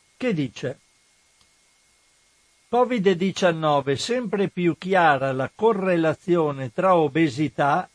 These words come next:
e gravità della malattia. Lo studio nelle terapie intensive francesi.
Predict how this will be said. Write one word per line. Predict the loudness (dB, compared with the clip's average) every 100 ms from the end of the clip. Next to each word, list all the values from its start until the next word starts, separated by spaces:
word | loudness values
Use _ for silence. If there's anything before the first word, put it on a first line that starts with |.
| _
e | -4 -2
gravità | 0 0 0 -2 2 2
della | 2 0 0
malattia. | 0 0 -2 -2 -2 0 0 -4 _ _ _ _ _ _ _ -6
Lo | -4 -4
studio | -4 -2 0 0 0
nelle | 0 0 0 -2
terapie | 0 2 2 -2 -2 0
intensive | 0 2 0 0 0 -2 0 -2
francesi. | 0 -2 -2 -2 -2 -2 -6 -12